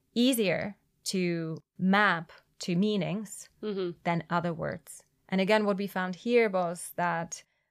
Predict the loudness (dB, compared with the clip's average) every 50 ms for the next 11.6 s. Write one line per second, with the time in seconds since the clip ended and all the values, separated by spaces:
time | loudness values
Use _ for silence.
0 | _ _ -2 -2 -2 -2 -2 -2 -2 0 0 -2 -4 -4 -2 0 0 0 0 -2
1 | -4 -4 -4 -4 -4 -6 -6 -6 -6 -8 -8 _ _ _ _ _ _ _ _ -8
2 | -4 0 2 2 2 2 0 -2 -4 -6 -8 -10 -12 -14 -16 _ _ _ _ _
3 | _ _ -4 -2 0 0 0 0 0 0 0 0 0 0 -2 -6 -8 -14 _ -10
4 | -4 -2 0 0 0 -2 -4 -6 -10 -14 _ _ _ -10 -4 -2 -2 -2 -2 -4
5 | -4 -4 -6 -6 -4 -6 -6 -6 -8 -8 -8 -6 -6 -6 -6 -6 -8 -10 -10 -8
6 | -4 -2 0 0 0 -2 -4 -8 -8 -8 -8 -6 -8 -10 -8 -8 -10 -10 -8 -10
7 | -12 -12 -10 -10 -8 -8 -8 -8 -10 -10 -10 -14 -18 _ -6 -2 -2 -2 -2 -4
8 | -6 -6 -6 -6 -6 -8 -10 -12 -12 _ _ _ _ _ _ _ -10 -10 -8 -8
9 | -10 -10 -10 -12 _ _ _ _ _ _ _ _ _ _ _ _ _ -6 -4 -2
10 | 2 4 6 6 6 6 4 4 2 2 2 2 2 2 2 -2 -4 -2 0 0
11 | 2 0 0 -2 -4 -4 -4 -2 -2 -2 -2 -4